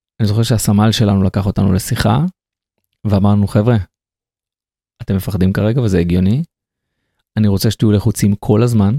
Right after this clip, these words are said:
כי הלחץ הזה ישמור עליכם. הלחץ הזה ישמור עליכם ערניים, הלחץ הזה יגרום לכם לא לעצום עין", והוא צדק. הוא צדק לתקופה מסוימת. למה לתקופה מסוימת? כי לחץ הוא משהו שמתרגלים אליו.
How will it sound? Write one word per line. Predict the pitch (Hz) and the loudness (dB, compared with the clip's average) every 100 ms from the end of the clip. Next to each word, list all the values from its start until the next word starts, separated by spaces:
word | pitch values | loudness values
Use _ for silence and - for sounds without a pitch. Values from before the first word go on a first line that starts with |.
| 151 _ _ | -6 _ _
כי | - 104 | -4 -2
הלחץ | 92 101 120 151 - | 0 0 0 -2 -2
הזה | 143 | 0
ישמור | 131 - - 95 | 0 0 0 2
עליכם. | - 87 - - _ _ - | 0 -2 -8 -14 _ _ -4
הלחץ | 95 92 - | -2 -2 -2
הזה | 104 | -2
ישמור | 98 107 98 | -2 0 0
עליכם | 95 - | -2 0
ערניים, | 95 95 98 123 147 - _ - - - - | 0 0 0 0 -2 -6 _ -20 -20 -18 -4
הלחץ | 98 107 - | -2 0 -2
הזה | 98 | 0
יגרום | 92 95 101 | 0 2 2
לכם | 107 101 | 0 0
לא | 95 | 2
לעצום | 101 95 101 107 | 0 0 -2 0
עין", | 110 123 123 123 - _ _ _ _ _ _ _ _ _ _ _ | 2 2 0 -2 -8 _ _ _ _ _ _ _ _ _ _ _
והוא | 117 104 | -2 -2
צדק. | 92 - - _ _ _ _ _ _ _ _ _ _ | 0 -4 -6 _ _ _ _ _ _ _ _ _ _
הוא | - | -10
צדק | 120 123 | -2 0
לתקופה | 120 - - | -2 -4 -4
מסוימת. | - - - - - _ _ _ _ _ _ _ - | -4 -2 -4 -6 -10 _ _ _ _ _ _ _ -2
למה | 107 | 0
לתקופה | 104 - 95 | 0 -2 -4
מסוימת? | 90 - - - - _ _ _ _ _ _ _ _ - | -2 -2 -2 -4 -8 _ _ _ _ _ _ _ _ -4
כי | 104 | 0
לחץ | 101 143 - 92 92 - - - _ _ _ _ _ _ _ _ _ _ _ | 0 0 -2 -4 -4 -10 -18 -20 _ _ _ _ _ _ _ _ _ _ _
הוא | 101 | 0
משהו | 104 | 0
שמתרגלים | - 98 90 87 90 | 0 -2 0 0 0
אליו. | - | -2